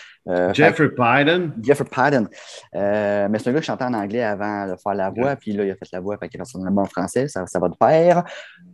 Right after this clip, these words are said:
Speaker 1: Euh, fait que bref, moi, j'ai bien aimé ça. Euh, si vous aimez le style,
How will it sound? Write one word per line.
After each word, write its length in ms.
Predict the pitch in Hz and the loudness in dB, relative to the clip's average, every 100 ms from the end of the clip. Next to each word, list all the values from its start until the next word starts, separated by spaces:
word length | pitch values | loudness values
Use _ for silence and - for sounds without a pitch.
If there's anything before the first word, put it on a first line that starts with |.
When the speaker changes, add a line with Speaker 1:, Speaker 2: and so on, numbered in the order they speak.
| - | 2
Speaker 1:
Euh, 180 | 117 113 | 6 8
fait 120 | 120 | 8
que 40 | 120 | 6
bref, 220 | 143 143 | 6 6
moi, 100 | 165 | 4
j'ai 100 | 147 | 4
bien 140 | 147 | 4
aimé 160 | 160 131 | 6 4
ça. 300 | - 156 185 _ _ - _ - | 6 4 4 _ _ -14 _ -2
Euh, 640 | 113 113 107 92 78 67 | 2 4 4 4 2 0
si 160 | - 123 | -4 -6
vous 140 | 117 | -2
aimez 140 | 120 135 | 0 2
le 100 | 117 | 0
style, 680 | - 165 175 196 190 190 | -2 -2 2 2 2 0